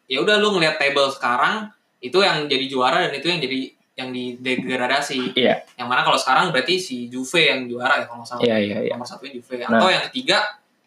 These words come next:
Speaker 1: lu bikin pertandingan playoff. Jadi kayaknya satu, dua, tiga, empat itu dibikin playoff.
Speaker 2: Oke.
Speaker 1: Siapa yang jadi juara, terus satu, dua, tiga, empat terbawah juga dibikin playoff. Siapa yang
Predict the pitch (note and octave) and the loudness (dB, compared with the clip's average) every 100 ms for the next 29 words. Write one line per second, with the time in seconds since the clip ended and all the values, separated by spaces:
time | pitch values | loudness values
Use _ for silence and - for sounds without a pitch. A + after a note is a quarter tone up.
0 | _ - - C#3+ F3+ E3 D#3+ D3 D3 - | _ -18 -8 0 2 2 0 -4 -6 -6
1 | C3 C3 B2+ D3+ D#3+ D3+ D#3+ - - _ | -4 -4 0 2 4 4 2 -4 -18 _
2 | _ _ - C#3+ F3 - _ _ D3+ D#3 | _ _ -4 -2 -2 -4 _ _ 0 2
3 | G3 D#3+ E3 D3 C#3 C#3 C#3 C3 C3+ B2 | 2 2 0 -2 -2 -2 0 0 -4 -4
4 | D#3 F3 - - _ _ _ _ _ _ | 2 2 0 -14 _ _ _ _ _ _
5 | _ _ _ _ B2+ D3 F3 D3+ - D3 | _ _ _ _ -6 0 0 0 -4 -8
6 | C#3+ C#3 C3 - B2+ - - - A2+ A#2 | -8 -12 -8 -2 0 2 2 0 0 2
7 | A#2+ - _ _ _ - C3+ C3 C3+ C3+ | 2 0 _ _ _ -4 0 2 2 2
8 | C3+ C3+ C3 B2+ B2 B2 D#3 G3 - F3+ | 0 -4 -6 -4 -4 0 2 2 0 -6
9 | - C3+ C#3 C3+ B2+ B2+ - C3 C3+ A#2+ | -6 -6 -4 -4 -2 -2 -2 -4 -4 -2
10 | C#3+ F3 C3 B2 B2+ B2 A#2+ A#2+ A#2 D#3+ | 0 0 -2 -4 -4 -8 -8 -8 -4 -2
11 | E3+ - A#2+ C#3 D3 | -4 -8 -4 0 0